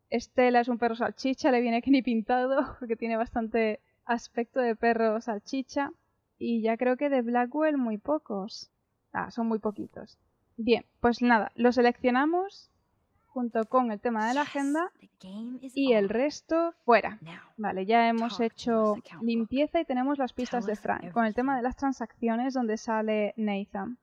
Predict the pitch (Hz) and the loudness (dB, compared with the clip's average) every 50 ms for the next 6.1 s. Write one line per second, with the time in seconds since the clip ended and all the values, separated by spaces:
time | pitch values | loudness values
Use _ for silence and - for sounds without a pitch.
0 | _ - - 233 247 269 294 311 302 294 247 277 294 311 311 311 320 330 330 339 | _ 2 6 6 8 8 8 6 4 4 4 2 2 4 4 2 2 2 0 -2
1 | - - - 269 285 302 311 311 294 254 240 - - - 277 285 277 - 311 311 | -4 -2 0 2 2 4 2 2 2 0 -2 -6 -4 -4 -4 -4 -4 -2 -4 -4
2 | 311 208 - 262 254 240 233 254 277 294 269 - 220 208 208 208 202 196 196 214 | -2 -2 -4 -4 -2 0 0 0 0 0 0 0 0 2 2 2 2 0 0 -2
3 | - - 240 247 247 - - 233 220 220 233 254 254 294 277 247 226 - 240 254 | -6 -8 -10 -12 -10 -4 0 2 4 4 4 4 4 4 2 2 2 2 2 2
4 | 269 277 269 240 220 208 262 214 233 233 247 277 285 277 254 226 208 202 220 208 | 2 2 2 2 0 0 2 0 0 0 0 0 0 2 2 0 -2 -2 -2 -2
5 | 196 202 214 - 202 208 208 - - 208 196 185 - 196 208 202 - 196 180 175 | -2 -2 -4 -10 -10 -10 -12 -16 -16 -20 -20 -18 -18 -20 -20 -18 -18 -18 -18 -18
6 | 170 175 | -20 -20